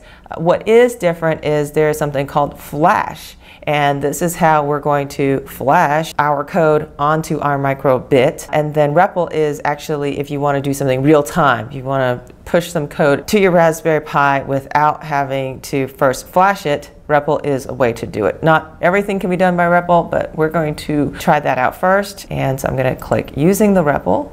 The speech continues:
And I'm just going through the tutorial here, and you can do this on your own at home. I can, uh, try this out. So I'm gonna right click, hit copy, and then go to M U, and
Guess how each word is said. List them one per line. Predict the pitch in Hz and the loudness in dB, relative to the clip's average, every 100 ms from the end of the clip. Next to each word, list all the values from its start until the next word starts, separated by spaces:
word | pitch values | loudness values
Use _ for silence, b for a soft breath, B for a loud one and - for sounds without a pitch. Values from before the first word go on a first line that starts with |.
| - | -4
And | 180 | 0
I'm | 208 | 4
just | 269 | 2
going | 269 240 226 | 4 2 2
through | 233 | 2
the | 220 | 2
tutorial | 214 180 - 156 156 151 | 2 -6 0 4 6 4
here, | 156 151 147 | 0 -2 -2
and | - 147 143 | 0 -2 -4
you | 139 | -6
can | 175 | -2
do | 165 | 0
this | 151 160 - | 2 2 0
on | 156 151 | 0 2
your | 151 - | 0 2
own | 147 143 143 B B | 2 2 0 B B
at | - 143 | 2 2
home. | 139 185 147 139 233 - - | 2 2 4 4 2 -2 -6
I | 135 135 139 | 0 2 0
can, | 135 147 131 127 127 | -2 -2 0 0 -2
uh, | - 117 | -2 -4
try | - 151 139 131 | 2 2 4 2
this | - - - | -2 -6 0
out. | 170 175 175 - - B B B | 2 2 0 -8 -18 B B B
So | - 143 | -2 0
I'm | 127 | 2
gonna | - 113 - | 0 -2 0
right | 147 156 | 0 0
click, | - 160 147 | 0 -4 -2
hit | - - | -6 -6
copy, | - 196 165 165 151 151 151 | 0 2 2 0 -4 -4 -6
and | 135 | -12
then | 127 | -4
go | 135 | -2
to | 127 - | -2 -4
M | 127 127 | -4 0
U, | 165 180 175 170 170 | 2 4 4 2 0
and | - 135 - 139 165 | -6 -4 -2 0 0